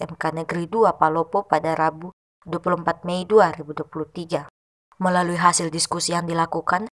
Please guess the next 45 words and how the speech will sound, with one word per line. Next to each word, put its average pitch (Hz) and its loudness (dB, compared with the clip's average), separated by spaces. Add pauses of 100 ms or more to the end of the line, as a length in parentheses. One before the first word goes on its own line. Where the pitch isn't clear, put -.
(180)
rencananya 247 2
akan 175 -2
dilaksanakan 170 -4
program 170 -4
Hatam 165 -2
Quran 180 0 (240)
yang 269 2
melibatkan 247 4
seluruh 190 -4
siswa 180 -2
dari 170 -6
tingkat 170 -4
S - -6
D, 170 -2 (320)
S 302 6
M 233 2
P, 226 2
M 175 -4
T - -2
S, 180 -2 (160)
S 170 -8
M 165 -8
A, 165 2
S 185 -2
M 160 -4
K, 170 4
dan 220 -2
M 170 -6
A. 160 -4 (880)
Program 175 -4
ini 180 -12
bertujuan 262 -4
untuk 226 -8
mencetak 220 -4
pemecahan 175 -4
rekor 175 -4
muri 175 -8
sebagai 175 -4
hatam 175 -4
Quran 196 -4
terbanyak 254 2
di 175 -12
Provinsi 170 -8
Sulawesi 165 -2
Selatan. 156 -4